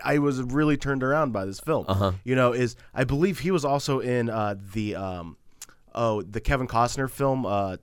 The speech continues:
Speaker 1: uh, Mister Book-, Brooks.
Speaker 2: Uh-huh.
Speaker 1: I can't remember if that was Ryan Reynolds or, uh, or Dane Cook.
Speaker 2: Or Dane Cook.
Speaker 1: I really
Speaker 2: Oh,
Speaker 1: can't.
Speaker 2: God. Well, Ryan Reynolds
Speaker 1: But he
Speaker 2: did
Speaker 1: was gr-, if it was him, it, but I, it was, he was great in that.
Speaker 2: He did a film, uh, that I saw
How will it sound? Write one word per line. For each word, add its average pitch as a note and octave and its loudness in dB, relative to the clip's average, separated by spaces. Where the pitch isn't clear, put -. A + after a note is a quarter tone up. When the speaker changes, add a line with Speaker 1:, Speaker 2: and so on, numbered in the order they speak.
Speaker 1:
uh, G2+ 0
Mister A#2 -2
Book-, G#2+ -2
Brooks. C3 -2
Speaker 2:
Uh-huh. F#2 0
Speaker 1:
I A2+ 4
can't D3 6
remember E3 2
if C#3+ -6
that C#3+ 0
was B2 0
Ryan B2+ 0
Reynolds A#2 0
or, G2+ -2
uh, F#2 -2
or F#2+ -8
Dane A2 -8
Cook. A#2 -4
Speaker 2:
Or A#2 2
Dane A2 4
Cook. - 2
Speaker 1:
I A#2+ 0
really C#3 -2
Speaker 2:
Oh, B2+ 10
Speaker 1:
can't. D3+ 2
Speaker 2:
God. G#2+ 8
Well, F3+ 10
Ryan F#3 8
Reynolds G3 8
Speaker 1:
But D#3 4
he E3 6
Speaker 2:
did F3 12
Speaker 1:
was C#3 6
gr-, B2 -6
if C3+ -2
it D3 0
was C#3+ 2
him, A#2+ -2
it, A2+ -8
but G#2+ -14
I, A2 -8
it A2 -8
was, G#2+ -8
he G#2+ -12
was G#2+ -8
great G#2+ -6
in G2+ -12
that. F2+ -10
Speaker 2:
He - 0
did G3 6
a - 10
film, E3 8
uh, A2 6
that G#2 4
I A2 6
saw A2 6